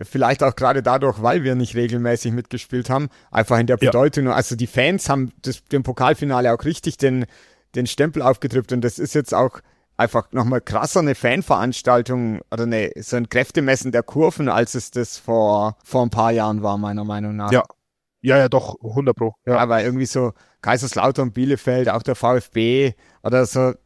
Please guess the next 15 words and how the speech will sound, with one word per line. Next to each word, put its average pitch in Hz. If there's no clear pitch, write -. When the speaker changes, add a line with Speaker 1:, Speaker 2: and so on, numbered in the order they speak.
Speaker 1:
sicher 147
auch, 127
dass 123
die -
Eintracht 135
das 131
damals 127
gewonnen 123
hat 123
und 113
was 120
die 131
da 120
abgerissen 120
haben. 117